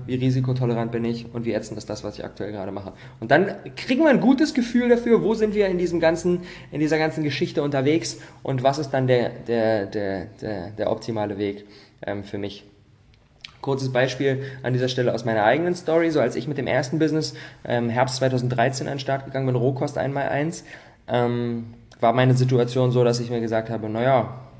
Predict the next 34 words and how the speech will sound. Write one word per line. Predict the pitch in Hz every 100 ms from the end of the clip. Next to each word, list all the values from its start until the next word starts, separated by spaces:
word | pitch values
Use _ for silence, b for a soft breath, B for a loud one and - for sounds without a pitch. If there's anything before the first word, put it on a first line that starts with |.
| - B B B B B - -
wie | 117
sicher | 113 143 165
bin | 165
ich | 165 160
mir?“ | 165 165 151
Also, | - 113
dass | 107 110
ich |
ein | 107
Business | 131 165
starten | 160 147 139
will, | 135
bin | 120
ich | 117
mir | 120
hundertprozentig | 160 180 165 160 156 143
sicher, | 147 127
aber | 120
dass | 117
es | 110
direkt | 113 117
mit | 127
dem | 113 104
Rohkost-Ding | 120 135 131 131
funktioniert, | 131 131 127 123 123 120
ist, | 127 - - -
ist | - -
absolut | - 131 - 92
nicht | -
safe. | 90 90
So, | - 92
Geschäftsidee | 98 117 117 - 120 123 B B
habe | 110
ich, | 110 -